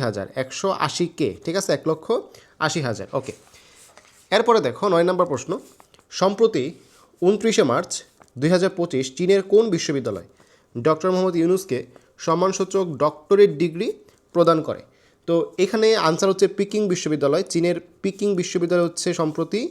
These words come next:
দুই হাজার পঁচিশ সালের ঊনত্রিশে মার্চ ডক্টর মোহাম্মদ ইউনূসকে ডক্টরেট ডিগ্রি প্রদান করেন। তবে শুধুমাত্র পঁচিশে যে এই পিকিং বিশ্ববিদ্যালয় দিছে বিষয়টা কিন্তু এরকম না, আরও কিন্তু দুইটা বিশ্ববিদ্যালয় আছে যেটা তোমাকে জানতে হবে, এবং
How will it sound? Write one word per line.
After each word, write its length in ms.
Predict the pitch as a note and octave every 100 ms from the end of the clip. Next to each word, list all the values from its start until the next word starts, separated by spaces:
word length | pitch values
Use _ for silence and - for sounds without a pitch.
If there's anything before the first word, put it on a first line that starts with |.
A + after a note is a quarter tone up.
| - _ _ _ _ _ C3
দুই 80 | D3+
হাজার 140 | D#3 E3
পঁচিশ 240 | F#3+ G3+ G3
সালের 260 | D3 E3 B3+ - D#3
ঊনত্রিশে 360 | D#3 E3+ E3 C#3+
মার্চ 200 | D3 G#3+ - - C3+
ডক্টর 200 | C3+ D#3
মোহাম্মদ 200 | D#3 D#3 D3+
ইউনূসকে 400 | D3+ D3+ - A#3 E4 - _ _ _ _ A#2+
ডক্টরেট 600 | C#3 D#3+ - F#3+ G3 E3 D#3
ডিগ্রি 180 | D#3+ D#3+
প্রদান 180 | C3+ A#2+ G#2
করেন। 160 | F#2 F#2 -
তবে 140 | F#3+ G3+ G3+
শুধুমাত্র 340 | G3+ G#3+ G#3+ G#3+
পঁচিশে 320 | F#3+ G3 G3 G3+ G3+
যে 80 | G3 -
এই 60 | E3 -
পিকিং 240 | E3+ E3 A3+ A3+
বিশ্ববিদ্যালয় 540 | - A3 G#3 G3 G3 E3+
দিছে 160 | F3 F3+
বিষয়টা 200 | F3 D3
কিন্তু 120 | C#3 D#3+
এরকম 220 | D#3 C#3 G2+
না, 40 | - _ _ _ -
আরও 280 | F3+ G#3 A3+ A3
কিন্তু 220 | G#3 G#3+ G3+
দুইটা 180 | F#3+ E3
বিশ্ববিদ্যালয় 520 | D3 - D3 C#3+ D3 C#3
আছে 100 | C3+ D3
যেটা 120 | C3
তোমাকে 160 | B2+ B2 C3+
জানতে 180 | C3 C#3
হবে, 120 | C#3
এবং 100 | D#3